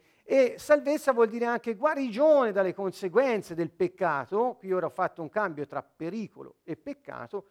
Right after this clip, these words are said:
molto opportunamente, e liberazione dalle conseguenze del peccato. In sostanza, come dire, <clears throat> il pericolo è che noi non ascoltiamo ciò che dice Dio e non facciamo ciò che Lui dice. Quando ci mettiamo in questa situazione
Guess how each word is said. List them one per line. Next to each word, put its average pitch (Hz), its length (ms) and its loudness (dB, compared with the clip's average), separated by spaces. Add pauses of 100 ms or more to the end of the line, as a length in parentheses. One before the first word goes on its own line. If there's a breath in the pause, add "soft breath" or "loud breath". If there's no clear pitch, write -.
(100)
molto 165 380 -4
opportunamente, 175 880 -8 (220 soft breath)
e 277 280 2
liberazione 262 1000 4
dalle 156 220 -2
conseguenze 175 580 -6
del 170 120 -12
peccato. 151 420 -8 (340 soft breath)
In 254 160 0
sostanza, 262 720 0 (200)
come 254 240 4
dire, 214 380 0 (360 soft breath)
<clears throat> - 800 -6
il 269 200 4
pericolo 247 1000 4 (180)
è 269 300 6
che 240 160 -2
noi 233 720 4
non 233 420 4
ascoltiamo 247 920 2
ciò 220 220 -2
che 202 120 -2
dice 202 240 -2
Dio 262 380 4
e 220 100 -2
non 254 220 2
facciamo 240 600 0
ciò 175 200 -6
che 190 100 -6
Lui 175 140 -6
dice. 143 360 -12
Quando 294 360 2
ci 220 120 -8
mettiamo 226 460 0
in 180 100 -2
questa 269 440 0
situazione 208 1300 0